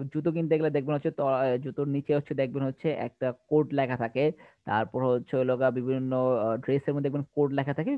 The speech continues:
কোডটা দেখে হচ্ছে হলো গা দেখবেন, আহ, যারা salesman থাকে তারা হচ্ছে দামাদামি করে, বা হচ্ছে ওই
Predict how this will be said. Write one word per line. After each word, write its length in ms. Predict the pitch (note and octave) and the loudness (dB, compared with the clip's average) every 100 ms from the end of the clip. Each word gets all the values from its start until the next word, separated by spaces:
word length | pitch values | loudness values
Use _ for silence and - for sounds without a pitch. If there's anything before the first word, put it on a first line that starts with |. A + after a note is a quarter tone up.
| - | -2
কোডটা 400 | D3+ D#3 - F3 | 0 0 4 2
দেখে 300 | D3 D3+ F3 | 4 2 2
হচ্ছে 260 | E3+ E3+ G3 | 0 2 0
হলো 160 | F#3+ | 2
গা 100 | G#3 | 2
দেখবেন, 280 | D3+ C3 F#3+ - | 0 -2 -4 -4
আহ, 420 | G2+ B2 B2 A#2+ A2+ | -2 2 2 0 0
যারা 220 | A#2+ B2 | -2 -2
salesman 400 | - C#3 - D3+ | -2 -4 -4 -6
থাকে 200 | D#3+ G#3+ | -4 -2
তারা 200 | D#3+ C3+ | 0 0
হচ্ছে 300 | B2+ - A#3 - - _ - | 0 -2 -4 -6 -20 _ 2
দামাদামি 500 | C3+ D3 D3+ C#3+ C#3 | 4 4 2 2 0
করে, 360 | B2 B2 A#2+ | 0 2 2
বা 140 | A#2 A#2+ | 2 2
হচ্ছে 400 | B2 - C#3 A2 | 0 -2 -2 0
ওই 180 | C#3 | 0